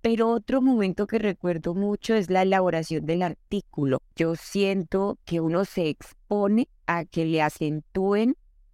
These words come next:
que definitivamente uno no sabe redactar, ¿sí? Y de pronto como escuchar un rechazo y no en buenos términos, y cada que me hacían una corrección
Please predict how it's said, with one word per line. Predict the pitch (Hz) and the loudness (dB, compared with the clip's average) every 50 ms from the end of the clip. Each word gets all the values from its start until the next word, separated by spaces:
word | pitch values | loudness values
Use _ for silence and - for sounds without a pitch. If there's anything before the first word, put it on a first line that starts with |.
| - 185 | -18 -8
que | - 170 165 | -4 -2 -2
definitivamente | 160 151 - 160 156 156 156 151 - 170 170 175 185 180 180 160 - 185 | -2 -2 -2 0 0 0 0 0 0 0 0 2 2 0 0 -2 -2 -2
uno | 185 185 180 | 0 0 0
no | 180 180 | -2 -2
sabe | 175 - 180 175 175 180 | -2 0 0 0 2 0
redactar, | - 165 151 143 165 175 - - _ - 175 131 - - - _ _ - 147 156 | 0 -2 -2 -2 -4 -6 -8 -8 _ -2 -2 -2 -4 -8 -20 _ _ -8 -8 -8
¿sí? | - - 175 180 196 214 254 - | -4 -2 0 2 2 2 0 0
Y | - 175 165 | 0 0 2
de | 156 160 156 | 2 2 0
pronto | - - 165 165 156 160 - 180 | 0 0 -2 0 0 0 -2 -2
como | - - 180 175 175 170 | -2 0 -2 0 0 0
escuchar | 165 156 - - - 151 - - - 151 143 143 147 151 156 175 - | -2 -4 -6 -6 -6 -6 -6 -4 -2 -2 0 0 0 -2 -6 -10 -6
un | - 180 175 175 | -4 -4 -2 -2
rechazo | 170 180 185 - - 185 175 175 - - | -2 -2 -4 -2 0 0 0 2 2 0
y | 190 180 | 0 0
no | 185 185 180 180 | 0 0 -2 -2
en | 180 180 | -2 -2
buenos | 165 185 185 180 185 185 180 - | -2 0 0 0 -2 -4 -6 -4
términos, | _ - 185 175 170 170 185 190 196 208 262 330 - - - - _ _ _ _ _ _ _ - | _ -2 0 0 0 -2 -2 -2 -2 -2 -2 -4 -6 -10 -20 -20 _ _ _ _ _ _ _ -6
y | 175 165 | -6 -6
cada | - - 175 165 160 160 | -4 -2 0 0 0 0
que | - 185 185 | 0 -2 0
me | 185 175 | 0 0
hacían | 160 151 151 147 147 - | -2 -2 -2 -2 -2 -2
una | 170 165 160 156 - | -2 -2 -2 -2 -2
corrección | - 170 175 - 160 147 - - - 156 151 151 156 160 | -2 -4 -4 -4 -4 -6 -6 -6 -4 -2 -2 -2 -2 -4